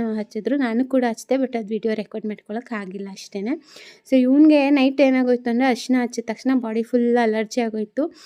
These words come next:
I mean ಅರಿಶಿನ ಹಚ್ಚಿದ್ದೇನಾಗಲಿಲ್ಲ, but ಸೀಗೆಕಾಯಿ ಹಾಕಿ ಉಜ್ಜಿದ್ರಲ್ಲ ಪಾಪ, ಫುಲ್ಲು ಬಾಡಿ ಫುಲ್ ಅಲರ್ಜಿ ಆಗಿ ತುಂಬ, ಆ, ಏನು ಬರ್ನಿಂಗ್ ಸೆನ್ಸೇಷನ್ ಎಲ್ಲ ಆಗೋಗಿತ್ತು ಪಾಪ. ಆಮೇಲೆ ಹೆಂಗೋ ಸ್ವಲ್ಪ ಸ್ವಲ್ಪ ರಿಕವರಿ ಆಯಿತು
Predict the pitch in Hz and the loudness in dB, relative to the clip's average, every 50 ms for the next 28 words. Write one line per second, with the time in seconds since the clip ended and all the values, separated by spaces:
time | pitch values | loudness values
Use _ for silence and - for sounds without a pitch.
0 | - - - - - - 262 262 320 330 339 285 247 240 247 - - - 311 302 | -20 -20 -20 -20 -12 -4 0 2 4 6 6 4 2 0 -2 -4 0 0 0 2
1 | 294 - 311 294 262 277 262 254 247 226 226 220 220 233 226 240 269 302 262 269 | 2 2 0 2 2 4 2 2 2 0 -2 -2 0 0 0 2 2 2 2 2
2 | 262 262 - 247 233 - - 269 254 262 294 294 - 311 294 277 269 262 262 - | 2 0 -2 -6 -6 -2 0 0 2 2 0 0 2 2 2 2 0 -2 -2 -2
3 | 269 277 262 226 190 220 247 254 247 226 233 233 220 247 262 269 269 _ - 220 | -2 0 0 0 0 0 0 0 0 0 -2 -2 0 0 -2 -2 -4 _ -16 -8
4 | - 233 247 247 - 233 233 233 247 262 269 294 277 233 240 226 220 226 240 226 | -6 -6 -6 -6 -4 -4 -2 0 2 2 2 2 0 0 -2 -2 0 0 0 0
5 | 254 247 240 240 - 269 285 302 277 247 226 220 226 220 220 - - 233 226 214 | 0 -2 -2 -6 -6 -4 -2 -2 -2 -2 -2 -2 -4 -6 -8 -8 -6 -4 -4 -4
6 | 190 233 277 - - _ _ - - - - - - _ _ _ - 247 240 240 | -4 -4 -6 -6 -8 _ _ -20 -20 -20 -20 -20 -20 _ _ _ -4 -2 0 0
7 | 247 254 262 269 269 269 262 247 240 233 233 226 226 220 214 220 240 240 233 233 | 2 4 4 4 4 4 4 4 4 4 2 2 0 0 -2 -2 -2 0 0 0
8 | 226 220 226 226 220 226 233 240 240 247 254 240 226 226 233 226 226 - 233 233 | -2 -2 -2 0 0 0 0 0 -2 -2 -4 -4 -4 -4 -6 -6 -6 -6 -6 -6
9 | 226 220 220 220 214 202 208 208 208 208 208 - 208 - 208 - - 226 262 - | -6 -6 -6 -8 -8 -8 -8 -8 -8 -8 -10 -12 -16 -16 -16 -16 -14 -16 -16 -16
10 | _ _ _ - - - - - - - 240 240 240 247 240 240 233 226 226 226 | _ _ _ -20 -20 -20 -20 -20 -16 -10 -6 -4 0 2 2 2 2 2 -2 -4
11 | 240 240 - 240 214 - - 220 - - 214 202 202 - 277 262 240 247 - - | -4 -4 -6 -8 -8 -8 -12 -18 -14 -12 -12 -12 -10 -8 -6 -6 -6 -6 -8 -12
12 | 202 208 208 220 254 254 226 202 202 202 196 _ - - | -12 -8 -6 -4 -4 -4 -4 -6 -8 -12 -14 _ -16 -16